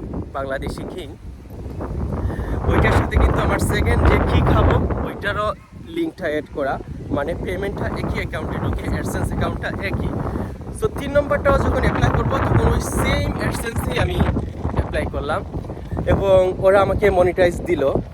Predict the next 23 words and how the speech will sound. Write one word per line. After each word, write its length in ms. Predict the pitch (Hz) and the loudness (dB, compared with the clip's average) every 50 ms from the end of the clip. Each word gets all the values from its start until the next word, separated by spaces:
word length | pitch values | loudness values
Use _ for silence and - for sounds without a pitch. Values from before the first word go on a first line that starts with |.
| - - | -10 -8
এবং 400 | 156 147 151 156 147 147 143 139 - - - - - - - - - - - - - - - | -6 -2 -2 0 0 -2 -2 -6 -10 -12 -12 -10 -10 -10 -10 -10 -12 -14 -14 -14 -14 -8 -4
তারপর 360 | 277 208 208 - 240 240 226 | -2 0 2 2 2 2 2
পরে 320 | - - 254 247 277 277 | 2 2 2 4 6 6
আমি 120 | 240 220 226 | 6 6 4
ইউকেতে 360 | 214 185 - - 196 202 185 | 2 0 0 -2 -2 -4 -2
চলে 240 | - 180 160 147 143 | -2 0 0 2 0
আসলাম। 340 | 135 131 - 135 143 170 185 | 0 -2 -4 -6 -6 -4 -4
ইউকেতে 280 | 165 131 147 - 180 | -6 -8 -8 -8 -6
আসার 200 | 175 165 - 170 160 | -8 -6 -8 -8 -8
পরটাও 240 | 170 165 - 170 160 | -8 -8 -6 -6 -6
স্থগিত 460 | 151 - - - - - - - - | -6 -6 -4 -4 -6 -4 -4 -4 -4
ছিল 240 | - - - - - - - - - - - - - - - - - - - - | -2 -2 -4 -4 -4 -4 -4 -2 -2 -2 -2 -2 -4 -4 -6 -8 -8 -6 -4 -4
এবং 480 | - - 160 170 170 160 160 156 156 156 - - 147 - - - - - - - - - - - - - - - - - - - | -2 -2 0 0 0 0 0 0 -2 -4 -4 -6 -8 -6 -6 -6 -8 -8 -8 -10 -10 -10 -10 -8 -8 -8 -6 -4 -4 -4 -4 -4
ইউকেতে 440 | - 190 - - 247 254 - 262 262 | -4 -6 -6 -6 -6 -4 2 4 4
আসার 500 | 226 214 220 220 220 247 254 262 277 320 - - - - - - - - - | 4 4 4 2 2 4 4 4 4 2 -4 -8 -8 -6 -6 -4 -4 -2 2
চার 160 | 208 202 190 | 2 2 2
পাঁচ 280 | - 247 247 - - | 2 -2 -2 -2 -2
মাস 180 | 269 254 240 - | -2 -2 -2 -2
পরে 300 | - - 233 233 247 269 | -2 0 0 2 2 2
বোধহয় 280 | 247 254 262 247 262 247 | 0 0 0 0 0 0
YouTube-এর 440 | 214 202 - - 208 190 220 220 | -2 -6 -10 -10 -6 -2 -2 -2
কাছে 280 | 214 - 214 202 202 214 | -2 -2 -6 -4 -6 -6
প-, 440 | - 190 185 185 185 170 170 170 | -6 -4 -4 -2 -2 -2 -4 -6